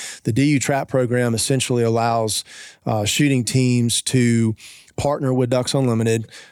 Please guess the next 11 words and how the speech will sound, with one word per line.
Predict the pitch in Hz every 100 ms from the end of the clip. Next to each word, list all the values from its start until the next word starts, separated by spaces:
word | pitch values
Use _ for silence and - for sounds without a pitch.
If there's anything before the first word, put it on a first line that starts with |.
| -
Um, | 113 107 110 110
they, | 113 120 120 117
they | - 139 139 123 127
have | 127
the | 117
benefit | 110 120 110 127 117
of, | 110 107 -
of | 120 113 107 -
our | 117 123
buying | 113 120 123 127
power | - 131 127 123 123 123 123